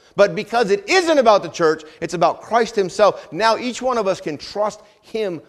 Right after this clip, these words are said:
personally to change our lives. Amen? Now, if you put that all together, and you guys are ready for me to,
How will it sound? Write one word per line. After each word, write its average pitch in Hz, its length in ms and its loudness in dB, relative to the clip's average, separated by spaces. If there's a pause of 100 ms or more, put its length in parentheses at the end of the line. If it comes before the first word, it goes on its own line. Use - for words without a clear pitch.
(160)
personally 117 680 -8 (200)
to 131 80 -12
change 143 360 -10
our 120 140 -2
lives. 113 400 -6
Amen? 139 400 -10 (560)
Now, 151 80 -6
if 143 80 -4
you 156 60 -8
put 233 160 -2
that 226 160 -2
all 226 160 0
together, 160 580 -4
and 135 100 -10
you 147 120 -6
guys 156 180 -2
are 131 80 -6
ready 143 220 -4
for 113 120 -8
me 104 140 -10
to, 110 180 -16